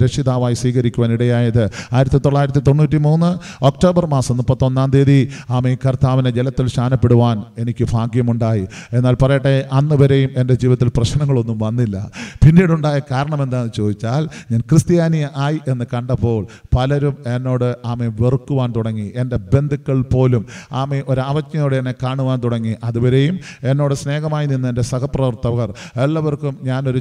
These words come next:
ചോദ്യചിഹ്നമായി മാറി. അന്ന് വരെ എന്നെ ആരും തിരക്കിയിട്ടില്ല. ഈ മൂന്ന് വർഷക്കാലം ഞാൻ കൈസ്മാറ്റിക്കിലായിരുന്നപ്പോൾ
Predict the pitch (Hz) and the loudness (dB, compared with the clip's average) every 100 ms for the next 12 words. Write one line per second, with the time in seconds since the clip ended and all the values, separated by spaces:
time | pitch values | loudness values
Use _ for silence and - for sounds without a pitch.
0 | - 127 139 139 135 127 127 120 110 113 | -2 -2 -2 -4 -6 -6 -4 -4 -4 -4
1 | 113 101 - - 156 180 180 175 165 147 | -4 -6 -10 -10 -8 -4 -2 -2 -2 -4
2 | 143 139 143 135 135 131 139 123 123 127 | -6 -6 -6 -2 -2 -2 -4 -4 -6 -6
3 | 143 147 143 151 139 135 131 127 127 131 | -6 -6 -6 -8 -8 -10 -8 -8 -8 -10
4 | - 147 147 135 123 117 117 107 117 | -8 -8 -6 -2 0 -2 -4 -4 -4